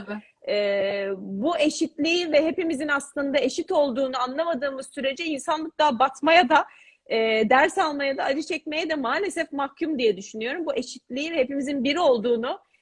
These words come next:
Speaker 2: ve eğitimin bir yere kadar, statünün bir yere kadar, cepteki paranın bir yere kadar bir şey ifade ettiğini ama yolun sonunda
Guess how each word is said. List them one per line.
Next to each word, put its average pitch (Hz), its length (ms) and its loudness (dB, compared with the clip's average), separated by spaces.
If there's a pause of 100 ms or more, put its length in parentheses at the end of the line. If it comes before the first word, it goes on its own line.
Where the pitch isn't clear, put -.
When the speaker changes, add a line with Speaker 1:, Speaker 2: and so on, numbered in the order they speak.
(160)
Speaker 2:
ve 269 60 8
eğitimin 294 520 2
bir 320 80 4
yere 311 240 6
kadar, 208 280 0
statünün 254 580 -6
bir 220 60 -2
yere 269 220 2
kadar, 214 420 0
cepteki 240 420 -2
paranın 254 400 -2
bir 254 60 -4
yere 277 200 4
kadar 202 360 0
bir 196 60 -12
şey - 220 -10
ifade 196 420 -2
ettiğini 226 320 -10
ama 339 160 -2
yolun 262 300 0
sonunda 262 560 2